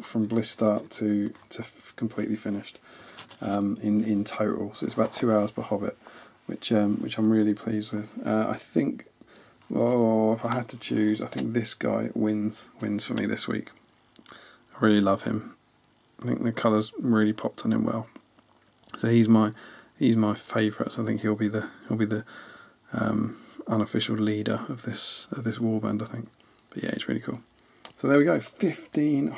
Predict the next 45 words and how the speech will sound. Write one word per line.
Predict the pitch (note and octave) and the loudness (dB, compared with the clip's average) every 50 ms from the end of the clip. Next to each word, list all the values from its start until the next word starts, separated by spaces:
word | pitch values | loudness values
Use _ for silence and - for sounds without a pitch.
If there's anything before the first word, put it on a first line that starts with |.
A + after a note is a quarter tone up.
| - - | -6 -6
hobbits | - D#3+ D3+ - - - - | -4 -2 -2 -2 -4 -6 -10
for | - - | -12 -10
you. | - - - - - - - - - - - - - _ _ - | -10 -10 -12 -14 -18 -20 -20 -20 -20 -20 -20 -20 -20 _ _ -4
Um, | C#3 C3+ - - - - - | -4 -2 -2 -4 -6 -6 -2
but | A3+ - - - | 0 0 2 2
I | D#3+ | 4
also | F#3+ G#3 G3+ - - D3 | 6 6 6 4 0 -4
just | D3 C#3+ | -4 -4
wanted | - - - B2 A#2+ | -4 -4 -4 -4 -4
to | - - | -6 -6
point | - - - C3 - - - | -6 -4 -4 -6 -4 -2 -2
out, | G3 E3 C3+ - - - | 0 0 0 -2 -4 -8
which | - - - | -10 -8 -4
is, | C3 C3 C#3 A#2+ A#2+ | -4 -2 0 0 0
as | B2+ - B2+ B2+ C3 | 2 2 0 -2 -2
a | B2+ | -2
hobby | A#2 - D#3 C3+ A2+ | -4 -2 0 2 4
vlog, | G#2+ G#2 A2 A#2 - | 4 4 2 2 0
that | D3 D#3+ - | -2 0 0
is | - C3+ A#2+ - - - - - - - - - | 0 -2 -2 -2 -2 -2 -2 -2 -4 -8 -12 -6
the | - | -2
main | A#2 A2+ C3 C#3+ E3 E3+ C#3+ | 0 0 0 0 0 -2 -4
project | - A2 G#2+ - - - - - | -4 -6 -6 -6 -8 -10 -8 -8
I | |
worked | - - - - | -8 -8 -8 -6
on | - A2+ | -6 -6
this | A2 G#2+ - | -6 -4 -4
week. | C3 D3 - - _ _ _ _ _ _ _ _ _ _ _ _ _ - - - _ _ _ _ _ _ _ - G#3 - _ _ _ _ - _ _ - - - - - - _ - - | -4 -4 -4 -6 _ _ _ _ _ _ _ _ _ _ _ _ _ -16 -16 -16 _ _ _ _ _ _ _ -20 -20 -20 _ _ _ _ -20 _ _ -20 -20 -20 -20 -20 -20 _ 0 0
If | - - | 2 6
any | C3 B2 A#2+ | 8 8 8
of | A#2+ A#2+ | 8 8
you | B2 A#2+ A#2 | 8 6 6
watched | A#2+ - - - - | 4 2 0 0 0
Battle | - - - | 0 0 0
Streams | - - B2 A#2 A2+ | 0 0 0 0 2
of | B2 | 2
Middle | A#2 A2+ A2 A2+ | 4 4 6 4
Earth | - D#3+ - - | 4 2 0 -2
last | D3+ C3+ B2 - | -4 -4 -2 0
week, | E3 F#3+ - | 0 0 2
you | - C#3 D#3+ | 2 2 2
also | F3 - - C3 | 0 0 0 0
would | C#3 | 0
have | C#3+ - | 0 0
seen | D3+ D3+ D3+ D#3+ F3+ | 0 0 2 0 0